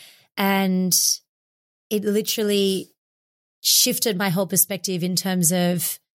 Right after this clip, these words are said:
there is a lesson in everything and there's an opportunity for growth in everything. So I constantly am self-reflecting, like, "Okay, what's the lesson in this?" rather than, "Why did this happen to me?" Such a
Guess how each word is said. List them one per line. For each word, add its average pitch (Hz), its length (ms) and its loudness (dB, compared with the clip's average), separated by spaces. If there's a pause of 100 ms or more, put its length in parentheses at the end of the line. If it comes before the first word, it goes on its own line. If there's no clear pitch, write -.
(680)
there 208 180 0
is 226 220 0
a 285 40 -2
lesson 214 300 -2
in 185 100 -2
everything 170 480 -2
and 175 100 2
there's 175 120 2
an 185 80 -6
opportunity 190 580 -2
for 175 160 -4
growth 165 640 -4 (100)
in 180 240 -2
everything. 170 720 -4
So 170 520 2 (520)
I 185 80 -2
constantly 175 560 0
am 165 140 0
self-reflecting, 180 760 0
like, 170 240 0
"Okay, 175 220 -2
what's 175 240 2
the 185 100 -2
lesson 180 300 0
in 165 140 -2
this?" - 500 -2
rather 180 300 0
than, 170 220 0
"Why 165 180 0
did 160 100 -4
this - 140 0
happen 160 300 -2
to - 120 0
me?" 170 400 -6 (320)
Such - 320 0
a 202 140 -2